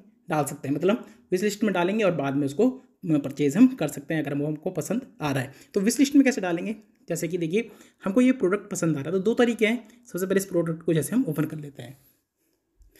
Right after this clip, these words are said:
तो ये जैसे हमने ओपन करा है, तो ये हमको काफ़ी पसंद आ रहा है और हम चाहते हैं कि इसको हम बाद में परचेज करें, अभी हम परचेज नहीं करें, तो इसको विश लिस्ट में हमको ऐड करना है। तो कैसे हम करेंगे, देखिए, जहाँ पे इसकी फ़ोटो बनी हुई आ रही है, उसके बगल में आपको अभी एक हार्ट का साइन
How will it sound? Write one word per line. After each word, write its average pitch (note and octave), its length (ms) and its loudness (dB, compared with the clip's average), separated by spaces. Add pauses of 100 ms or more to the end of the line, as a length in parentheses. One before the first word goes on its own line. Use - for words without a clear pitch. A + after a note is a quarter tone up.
(220)
तो - 60 2
ये C4+ 100 6
जैसे C#4+ 180 6
हमने C#4+ 160 12 (120)
ओपन G#3+ 200 -2
करा G3+ 180 0
है, B3 300 -6
तो D#3+ 60 -2
ये F3 120 0
हमको D#3+ 220 -2
काफ़ी F3+ 280 -6
पसंद E3+ 360 -2
आ E3 40 0
रहा F#3+ 100 2
है B3 100 -2 (260)
और G3+ 100 4
हम A3+ 80 2
चाहते G3 280 0
हैं A3 80 -2
कि A#3 80 -2
इसको A3 200 -6
हम G3+ 120 -2
बाद C#3 160 -2
में E3 100 0
परचेज D#3 260 -4
करें, F3 180 0
अभी D#3+ 160 0
हम D#3+ 80 0
परचेज E3 360 0 (320)
नहीं D#3+ 160 6
करें, C#3 240 -4
तो F#3+ 100 0
इसको F3+ 180 -2
विश F3+ 180 -4
लिस्ट F#3 200 -4
में F3+ 80 -4
हमको E3 600 -6
ऐड E3 160 2
करना B2+ 240 -4
है। - 100 -16 (340)
तो F#3 60 6
कैसे G#3 300 6
हम B3+ 100 8
करेंगे, A3+ 260 4
देखिए, A3+ 260 2 (220)
जहाँ E3+ 140 -2
पे G3+ 60 4
इसकी G#3+ 180 0
फ़ोटो G3 260 0
बनी G#3 180 0
हुई G3+ 100 2
आ F#3+ 80 4
रही G3 120 0
है, B3 100 0 (280)
उसके F#3 180 0
बगल F#3+ 180 4
में F#3+ 120 0
आपको F3+ 160 0
अभी F3 120 0
एक G3+ 140 -4
हार्ट C3 240 -6
का F3 80 0
साइन F3 380 -2